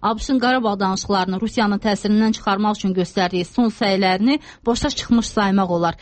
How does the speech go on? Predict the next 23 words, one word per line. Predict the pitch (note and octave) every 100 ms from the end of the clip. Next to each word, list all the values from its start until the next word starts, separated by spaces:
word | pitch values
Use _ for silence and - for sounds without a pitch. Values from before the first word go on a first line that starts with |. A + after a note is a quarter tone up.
| - -
A | A#3+ B3+
B |
Ş | D#4 D#4+
istərdi | - D#4 D4+ G#3+
ki, | G3+ F#3
prezidentlərin | G3+ G3 G3+ G#3+ G#3 A#3
görüşünün | A3 G3 A3 G#3+
təşkilatçısı | G#3+ G3 - G3 - - G3+
olsun, | - F3
amma | G3 A#3+ D4 - -
indi | A#3 A#3+ A#3
danışıqlar | G#3+ G#3 - B3 C4+
Rusiyanın | A#3 B3+ A3+ G3 G#3
diktəsi | G3+ - G#3 G3+ A#3
altında | G#3+ G3 F3+
davam | F#3 F3 F3
edəcək. | F3 F3 D#3+ F3 - - -
Rusiyanın | B3+ B3+ A3+ G#3+
bu | A3
məsələdə | G3+ F#3+ F#3 F#3
əsas | G3 A3+ -
marağı | G3 F#3 F3+ C4
öz, | G#3+ A#3